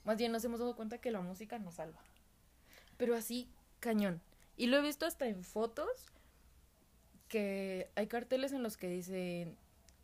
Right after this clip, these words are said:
por ejemplo, vi una que pues sí me sacó un poquito de onda, ¿no?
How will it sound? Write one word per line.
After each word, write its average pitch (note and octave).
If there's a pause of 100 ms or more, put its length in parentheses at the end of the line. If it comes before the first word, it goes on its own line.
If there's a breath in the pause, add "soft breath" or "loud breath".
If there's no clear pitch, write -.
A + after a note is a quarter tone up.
por G#3
ejemplo, F3
vi G#3+
una B3+
que E3
pues D#3+
sí F3
me E3+
sacó D#3+
un E3
poquito E3+
de E3+
onda, G#3
¿no? G#3+